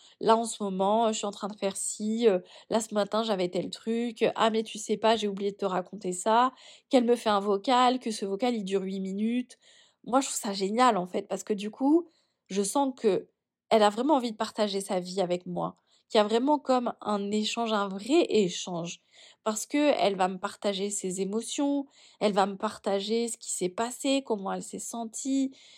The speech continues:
et comment ça l'a saoulée, ou au contraire, comment elle s'est sentie trop bien, comment elle était trop contente, et ce petit détail. Je pense aussi que quand on donne des détails, c'est parce qu'ils ont de l'importance pour nous, d'une certaine façon. Et que moi,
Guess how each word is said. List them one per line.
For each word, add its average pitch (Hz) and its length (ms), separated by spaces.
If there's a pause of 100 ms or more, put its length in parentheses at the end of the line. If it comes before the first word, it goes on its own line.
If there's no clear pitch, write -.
(120)
et 233 160
comment 226 300
ça 220 180
l'a 190 240
saoulée, 277 540
ou 226 120
au 196 60
contraire, 214 420
comment 196 360
elle 196 160
s'est 196 120
sentie 190 300
trop - 240
bien, 262 400 (340)
comment 226 220
elle 196 80
était 190 180
trop - 240
contente, 262 540
et - 80
ce 220 160
petit 214 300
détail. 254 500 (500)
Je 240 200
pense 254 320
aussi 247 260
que 254 100
quand 262 360
on 202 80
donne 185 200
des 170 120
détails, 254 320
c'est 208 160
parce - 180
qu'ils 202 220
ont 208 60
de 202 40
l'importance 185 480
pour 214 220
nous, 285 260 (380)
d'une 208 220
certaine 202 380
façon. - 440 (300)
Et 226 180
que 233 380 (100)
moi, 226 380